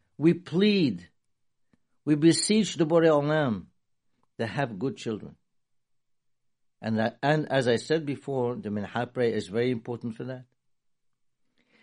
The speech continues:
If our prayers are sincere from the heart,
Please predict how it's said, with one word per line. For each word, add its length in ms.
If 240
our 340
prayers 540
are 260
sincere 840
from 400
the 100
heart, 440